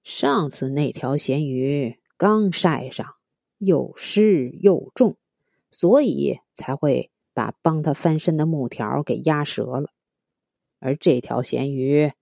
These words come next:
已经晒得差不多了，所以一挑就能翻过来。”说完，岳父从身上拿出一张支票递给江涛：“喏，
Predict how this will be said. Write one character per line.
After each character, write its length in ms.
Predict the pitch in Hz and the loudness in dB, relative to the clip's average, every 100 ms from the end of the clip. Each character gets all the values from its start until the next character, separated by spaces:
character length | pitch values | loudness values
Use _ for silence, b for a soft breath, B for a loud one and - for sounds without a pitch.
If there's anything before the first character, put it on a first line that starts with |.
| _ | _
已 160 | - 135 | -12 -6
经 160 | 156 165 | -2 2
晒 260 | 190 151 | 4 4
得 100 | 143 | 2
差 260 | - 143 139 | 2 0 0
不 120 | 147 | 2
多 260 | 170 180 156 | 4 6 4
了， 140 | 107 _ _ _ _ _ _ _ _ | 0 _ _ _ _ _ _ _ _
所 200 | - 143 | -4 -2
以 140 | 143 | 0
一 220 | 139 170 | 0 -2
挑 320 | - - - 147 | -2 -8 -8 -4
就 140 | 156 | -2
能 160 | 147 165 | 0 2
翻 280 | - 175 147 | 2 2 0
过 120 | 127 | -2
来。” 220 | - - _ _ _ _ _ _ _ _ _ _ _ _ _ _ _ _ _ _ _ - | -4 -16 _ _ _ _ _ _ _ _ _ _ _ _ _ _ _ _ _ _ _ -20
说 300 | - 214 185 | -4 2 4
完， 380 | 151 139 160 175 _ _ _ _ | 4 2 -2 -6 _ _ _ _
岳 220 | 277 240 | 6 6
父 360 | 233 269 180 170 | 6 6 6 2
从 180 | - 220 | 0 2
身 220 | 294 285 | 4 4
上 200 | 269 185 | 4 4
拿 160 | 165 | 2
出 180 | 233 277 | 2 4
一 120 | 254 | 4
张 220 | 139 196 233 | 4 2 4
支 220 | 277 277 | 4 2
票 420 | - 196 139 - - | 2 -2 -2 -12 4
递 200 | 302 175 | 4 4
给 160 | 101 | -2
江 240 | - 139 139 | -4 -6 -4
涛 320 | - 135 - _ _ _ _ _ _ _ _ _ _ _ | -8 -10 -12 _ _ _ _ _ _ _ _ _ _ _
：“喏， 400 | 139 135 156 175 | -4 2 2 0